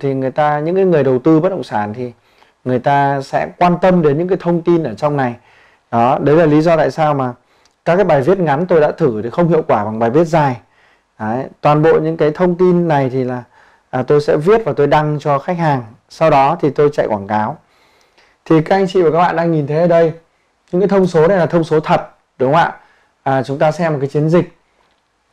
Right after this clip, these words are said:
Cái ngân sách thì bây giờ chúng tôi chạy cũng ngân sách rất là lớn, thì tôi cũng xin phép không tiết lộ.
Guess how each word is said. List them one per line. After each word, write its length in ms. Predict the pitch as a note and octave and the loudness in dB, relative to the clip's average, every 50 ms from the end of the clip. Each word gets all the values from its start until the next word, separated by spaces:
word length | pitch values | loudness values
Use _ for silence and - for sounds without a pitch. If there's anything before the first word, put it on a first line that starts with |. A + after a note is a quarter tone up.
| _ _ _ _ _ _ - - _ - | _ _ _ _ _ _ -20 -20 _ -4
Cái 120 | C#3+ D3+ | 0 2
ngân 180 | E3+ F#3+ F#3+ F3+ | 2 2 2 0
sách 300 | F3+ - G#3+ A#3 A#3 - - | 2 2 0 0 0 -4 -4
thì 200 | E3 D#3 C#3 B2+ | -2 0 2 2
bây 140 | D3 E3 | 2 4
giờ 160 | D#3 D3+ C#3+ C3+ C#3 - - | 4 4 2 2 0 -4 -8
chúng 160 | D3 C#3+ C3+ | -8 -6 -2
tôi 180 | - E3+ E3 D#3+ | 0 2 2 2
chạy 200 | E3 D#3+ - B2+ | 0 -2 -4 -2
cũng 140 | C3+ C#3+ D#3+ | -4 -4 -4
ngân 140 | E3 D#3+ D#3 | -4 -4 -4
sách 160 | - F3+ F3+ F3 | -4 -4 -2 0
rất 140 | G#3 G#3+ | 0 0
là 80 | G3+ D3+ | 2 2
lớn, 360 | B2+ B2+ C3+ C3+ C3+ E3+ A3+ G#3+ | 2 4 4 2 2 0 -4 -8
thì 60 | F3+ - | -6 -2
tôi 100 | - D3+ | -2 -2
cũng 200 | D3+ D#3+ D#3 - | 0 -2 -6 -6
xin 240 | - - E3+ D#3 D3+ | -4 -2 -2 -2 0
phép 140 | F#3 F3+ F#3 - | -2 -4 -4 -2
không 120 | - D#3+ C#3+ | -4 -4 0
tiết 160 | F3 F#3+ F#3+ | 0 2 4
lộ. 260 | F3+ E3 D3 - - | 4 4 2 0 -2